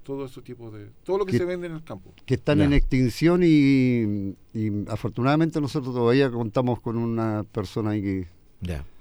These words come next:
Speaker 3: Y, y, y hay algunos cafés, restaurantes, de repente ir a tomarse un cafecito mientras se visita o después de.
Speaker 1: Eso, eh, eh, hay café,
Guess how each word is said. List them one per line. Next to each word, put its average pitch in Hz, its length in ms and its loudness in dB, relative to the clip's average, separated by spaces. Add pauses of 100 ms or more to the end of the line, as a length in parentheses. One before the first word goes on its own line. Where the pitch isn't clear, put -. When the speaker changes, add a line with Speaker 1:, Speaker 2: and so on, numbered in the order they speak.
(1120)
Speaker 3:
Y, 131 400 4
y, 123 340 2
y 117 80 0
hay 160 340 2 (160)
algunos 127 300 -2
cafés, 180 420 -2
restaurantes, 143 1040 0
de 127 80 -2
repente 139 320 -2
ir 131 80 -4
a 123 40 -6
tomarse 123 260 -6
un 117 60 -8
cafecito 131 960 -4
mientras 120 280 -10
se 127 100 -8
visita 123 380 -4
o 120 60 -2
después 120 360 -4
de. 151 340 -2 (680)
Speaker 1:
Eso, 185 640 0
eh, 143 140 -6 (160)
eh, 151 220 -16
hay 160 320 0
café, 190 540 0